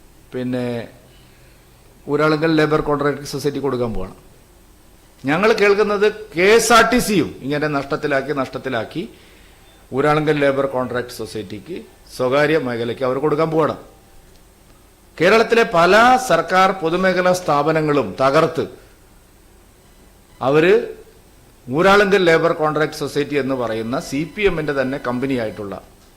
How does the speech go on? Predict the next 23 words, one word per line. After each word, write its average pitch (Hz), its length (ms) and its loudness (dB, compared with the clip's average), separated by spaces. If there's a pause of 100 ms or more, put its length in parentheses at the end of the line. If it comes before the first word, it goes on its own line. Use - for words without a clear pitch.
(800)
ഇതുപോലെ 160 460 0
അവരുടെ 156 340 0
കള്ളപ്പണം 143 460 -4
മറയ്ക്കാനുള്ള 120 680 -6
ഇടപാട് 131 380 -2
നടത്തുന്ന 117 380 -8
സ്ഥാപനമായിട്ട് 117 840 -6 (380)
അത്തരം 185 320 -2
ആളുകൾക്ക് 123 340 0
ഇത് 135 280 -6 (140)
കൊടുക്കാനുള്ള 170 460 0
ശ്രമമാണ് 175 400 -2
നടക്കുന്നത്. 180 440 -2 (960)
ഈ 214 360 -2
സി 143 240 -4
പി 165 140 -4
എമ്മിന് 233 320 4
കള്ളപ്പണം 214 400 2
ഉണ്ട് 202 180 2
എന്നുള്ള 208 260 4
കാര്യം 170 440 0 (800)
ഞാൻ 139 180 -4
പറഞ്ഞതല്ല, 196 460 -2